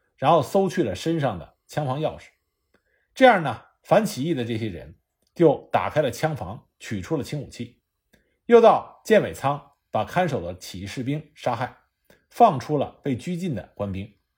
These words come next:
并且将他们武装起来。这样呢，全舰内舱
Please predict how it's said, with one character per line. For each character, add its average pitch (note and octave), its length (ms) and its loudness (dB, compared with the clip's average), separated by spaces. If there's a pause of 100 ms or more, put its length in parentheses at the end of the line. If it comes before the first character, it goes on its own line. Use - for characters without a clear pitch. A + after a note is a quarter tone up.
(180)
并 F3+ 120 0
且 C#3+ 100 0
将 C#3 200 -4
他 C3 140 -2
们 A2+ 120 -6
武 E2 120 -12
装 A2 160 -8
起 - 140 -16
来。 - 100 -20 (1400)
这 B3+ 120 8
样 G#3+ 180 6
呢， C#3 280 -6 (100)
全 E3+ 280 2
舰 G3 200 4
内 G#3 140 0
舱 A2 420 -8